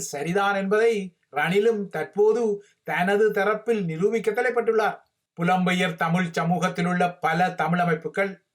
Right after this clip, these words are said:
இந்த இமாலய பிரகடனத்தை கண்டித்து, தமிழர்கள் கோரும் அனைத்துலக நீதி மற்றும் பொறுப்புக்கூறல் செயல்முறைக்கான நகர்வுகளை இந்த பிரகடனம் குறை மதிப்புக்கு உட்படுத்துவதாக குற்றஞ்சாட்டிய நிலையில், முள்ளிவாய்க்கால் தாக்குதல் திட்டமிடப்பட்ட ஒரு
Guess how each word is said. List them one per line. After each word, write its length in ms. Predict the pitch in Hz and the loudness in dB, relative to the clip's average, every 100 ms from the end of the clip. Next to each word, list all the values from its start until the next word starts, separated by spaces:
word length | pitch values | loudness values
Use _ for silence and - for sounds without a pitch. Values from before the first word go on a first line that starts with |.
| _ | _
இந்த 220 | 180 208 208 170 | -2 2 2 0
இமாலய 400 | 160 190 214 214 214 - | 0 2 2 2 2 0
பிரகடனத்தை 580 | 208 208 208 214 214 202 | 2 2 2 0 -2 -2
கண்டித்து, 480 | 165 180 202 214 208 170 _ | -2 0 0 2 0 -2 _
தமிழர்கள் 580 | 180 214 220 214 208 185 | 0 2 2 2 0 2
கோரும் 340 | 208 214 202 165 _ _ 165 | 2 2 0 -6 _ _ -2
அனைத்துலக 460 | 196 208 220 220 202 | 0 2 2 4 2
நீதி 240 | 190 208 226 202 _ 160 | 2 0 -2 -6 _ -6
மற்றும் 320 | 170 226 226 | -2 0 0
பொறுப்புக்கூறல் 720 | 160 170 202 214 - 214 220 180 | 0 0 0 0 0 2 2 0
செயல்முறைக்கான 800 | 170 185 220 208 180 202 202 214 220 185 | -2 0 0 0 0 0 0 0 0 0
நகர்வுகளை 420 | 165 202 214 226 214 - _ 165 | 0 2 2 2 -4 -12 _ -4
இந்த 140 | 202 214 - | -2 -2 -2
பிரகடனம் 540 | 160 180 214 220 226 208 - | -4 0 0 0 -2 -6 -8
குறை 240 | 165 202 226 185 | -2 0 0 0
மதிப்புக்கு 480 | 175 208 226 208 220 | -2 -2 -4 -4 -4
உட்படுத்துவதாக 800 | 175 165 208 202 226 220 214 208 | -2 -2 -2 0 0 2 0 -2
குற்றஞ்சாட்டிய 600 | 202 170 214 214 208 202 202 | -6 -2 0 0 -2 -2 -2
நிலையில், 320 | 160 170 226 208 _ _ _ _ | -2 -2 -2 -4 _ _ _ _
முள்ளிவாய்க்கால் 720 | 147 190 196 185 170 185 170 151 | -4 2 2 0 -2 -4 -2 -2
தாக்குதல் 440 | 139 - 190 233 180 - _ | -4 0 0 0 -4 -12 _
திட்டமிடப்பட்ட 800 | 160 151 202 185 185 170 180 185 | -8 -4 -2 0 0 -2 -6 -4
ஒரு 100 | 180 | -4